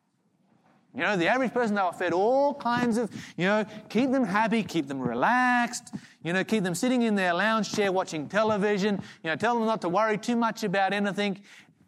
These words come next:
Everything will be fine. Don't stress over it while we do our own thing behind the scenes. And when I see these ancient Egyptian symbols cropping up all over the place, here it is right here, it makes me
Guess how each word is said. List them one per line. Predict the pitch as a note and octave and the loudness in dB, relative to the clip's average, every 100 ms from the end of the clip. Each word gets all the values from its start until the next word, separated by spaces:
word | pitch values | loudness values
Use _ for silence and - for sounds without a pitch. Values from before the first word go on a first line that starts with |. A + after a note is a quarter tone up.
| - | -2
Everything | G3+ B3 A#3+ A3+ | 2 2 2 2
will | G#3 F3+ | 0 2
be | E3+ | 0
fine. | - F#3+ G3+ G3+ G3 F#3 - _ - | 0 0 2 0 0 -4 -10 _ -2
Don't | F#3 F#3 | -2 -2
stress | - F#3+ F#3 F3+ | -2 -2 0 0
over | F3+ E3 F3+ | 0 2 0
it | F#3+ - _ _ _ _ | -2 -8 _ _ _ _
while | C3 D3+ D#3+ D#3+ D3+ | -2 2 2 2 0
we | D3 G3+ G3+ | 0 0 0
do | D#3 F#3+ F#3 F3+ | 0 0 0 0
our | E3 E3 - | 0 0 -4
own | F#3 F#3 E3 | -4 -4 -6
thing | F3+ E3+ D3+ | -4 -4 -2
behind | D3 - D#3 E3 D#3+ C#3+ | -4 -4 -4 -4 -4 -6
the | C3+ | -6
scenes. | - F3+ D#3+ C3+ G2+ E2 - - - - - D#3 | -4 -4 -4 -6 -12 -18 -18 -18 -18 -20 -12 -4
And | E3+ | 0
when | A3 | 0
I | D#4+ | 0
see | - D4 B3+ | -2 0 2
these | A3+ F#3 - | 2 0 -2
ancient | B3+ D4 C#4 D4+ | -2 -2 -4 -6
Egyptian | G3+ D#3 G3 G#3+ - E3+ C#3+ | -6 -4 -4 -6 -8 -8 -8
symbols | C4+ A3 C#3 C#3 C3+ | -6 -4 -4 -6 -8
cropping | - F#3+ F#3 | -10 -8 -4
up | F3+ F#3+ - - _ - | -4 -4 -10 -20 _ -4
all | G#3 A3+ | -2 0
over | A3 E3+ | 0 0
the | D#3 | -2
place, | G3+ E3+ D#3 | -4 -4 -6
here | D#3 | -6
it | D3+ | -4
is | C#3+ | -4
right | D3 C3+ | -4 -4
here, | C3 D#3+ _ _ _ - - _ _ _ _ - - | -8 -12 _ _ _ -20 -20 _ _ _ _ -20 -12
it | F3 | -6
makes | F#3 B3+ B3 | -2 -2 -4
me | A#3 | -6